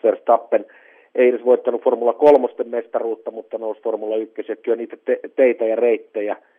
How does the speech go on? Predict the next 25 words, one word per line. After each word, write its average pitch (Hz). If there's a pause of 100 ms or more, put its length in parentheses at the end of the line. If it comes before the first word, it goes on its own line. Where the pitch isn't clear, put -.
(840)
reittejä 120
on, 117
mutta 104
tota, 107 (1900)
mutta 147
tosiaan 156
se, 156 (2000)
se, 196
että, 156
että 165 (160)
ne 165
luokat 131
on 165
hyvin 165
tasaväkisiä 107
ja 110 (380)
niissä 127
ne 131
autojen 127
rakentelut 117
on, 117 (400)
on 123
hyvin 123
tarkkaan 117
säännöillä 110